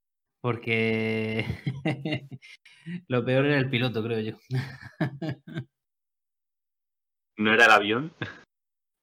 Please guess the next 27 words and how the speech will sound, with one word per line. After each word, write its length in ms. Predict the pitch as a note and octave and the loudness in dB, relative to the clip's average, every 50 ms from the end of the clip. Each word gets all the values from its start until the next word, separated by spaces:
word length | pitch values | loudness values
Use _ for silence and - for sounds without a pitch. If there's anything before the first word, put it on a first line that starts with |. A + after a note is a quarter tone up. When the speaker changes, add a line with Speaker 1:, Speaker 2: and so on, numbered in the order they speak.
| _ - | _ -14
Speaker 3:
No 140 | D3+ G3 B3 | -12 -12 -10
era 120 | - - - | -4 -2 0
el 80 | E3+ | 0
avión. 300 | - - - D#3+ D#3 - - _ _ - | 0 -2 -2 -6 -6 -6 -8 _ _ -2
Speaker 1:
No, 140 | F#3 D#3+ G#2+ | 0 0 0
el 80 | G2+ G2+ | 2 0
avión 240 | G#2 A2 B2+ B2+ C3+ | 0 0 0 -2 -2
tenía 220 | C#3+ C3+ C3+ C3 | -2 0 0 0
su 240 | C3+ C3+ B2 A#2 A2 | 0 0 -2 -2 -2
piloto 260 | A#2 A2+ A#2+ A#2 B2+ | -2 -4 -2 -2 -2
automático, 480 | B2 A2+ B2 B2 C3+ C3 C3+ B2+ C3+ C#3+ | -4 -4 -4 -4 -4 -4 -6 -8 -10 -8
lo 120 | C3+ A2+ | -8 -4
peor 140 | A2 A#2+ A#2+ | -2 0 2
era 60 | C3 | 4
la 120 | C#3 C#3+ B2+ | 2 2 2
comida, 420 | C3+ A2+ A#2 D#3 D#3 A#2 G2 G2 G#2+ | 0 -2 -2 -2 -4 -4 -6 -8 -8
que 200 | A2 A2+ A2+ A2 A2 | -8 -8 -6 -6 -6
al 60 | G#2 | -8
final 220 | - A#2 A#2+ B2 | -8 -8 -6 -4
es 60 | C3 C3+ | -4 -2
lo 80 | B2+ | -4
que 60 | B2 | -4
estaba 220 | - - B2 B2+ B2+ | -6 -6 -6 -4 -4
infectado 560 | A#2+ - B2 A#2 - - B2+ C3 C3+ C3+ C3+ | -4 -6 -8 -14 -8 -4 -2 -2 -2 -2 -2
y 360 | C3 B2 A#2 A2 G#2+ G#2 G#2+ | -2 -4 -4 -4 -6 -6 -6
por 100 | A2 A#2 | -4 -4
eso, 460 | A#2+ A#2 - A#2+ A2+ G#2+ G#2+ G2+ - | -6 -4 -4 -6 -6 -6 -8 -10 -14